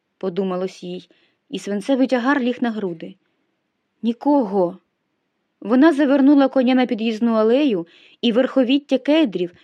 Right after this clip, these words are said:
що сходилось у них над головою, оповило все нічною чорнотою. Вдивляючись у темінь довгого тунелю,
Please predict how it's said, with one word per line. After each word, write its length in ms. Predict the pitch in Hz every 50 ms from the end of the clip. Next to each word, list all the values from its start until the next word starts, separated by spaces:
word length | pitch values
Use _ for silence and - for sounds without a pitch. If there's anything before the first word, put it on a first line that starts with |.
| _
що 240 | - - - - -
сходилось 540 | - - - 254 262 214 226 214 208 202 202
у 80 | - 233
них 240 | 226 226 208 - -
над 120 | 208 208
головою, 680 | 214 190 226 226 254 240 220 214 196 175 160 160 170 180 _ _ _ _ _ _ _ -
оповило 500 | 233 220 - 240 240 208 285 339 311 262
все 340 | 247 - - - 220 226 240
нічною 460 | 220 208 - - - 190 190 196 196
чорнотою. 720 | - - 196 180 185 180 180 - 170 170 165 170 180 190 _ _ _ _ _ _ _ - -
Вдивляючись 760 | 185 185 202 233 214 233 226 233 240 240 233 - 233 202 -
у 100 | - 220
темінь 360 | - 208 220 220 214 214 202
довгого 420 | 180 214 208 202 202 202 190 190 196
тунелю, 500 | 185 208 202 214 254 269 240 208 196